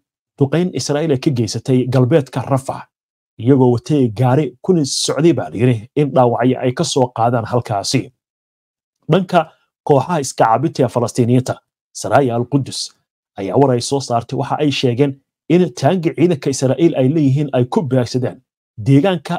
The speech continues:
Al-Qusasib ee ku yaalla magaalada Gaza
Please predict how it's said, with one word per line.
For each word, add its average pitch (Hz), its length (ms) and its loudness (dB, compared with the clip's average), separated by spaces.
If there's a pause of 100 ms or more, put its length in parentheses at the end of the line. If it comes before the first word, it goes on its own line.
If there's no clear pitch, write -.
Al-Qusasib 131 840 -2
ee 123 360 0
ku - 100 -8
yaalla 131 320 2 (580)
magaalada 123 420 2 (840)
Gaza 120 300 0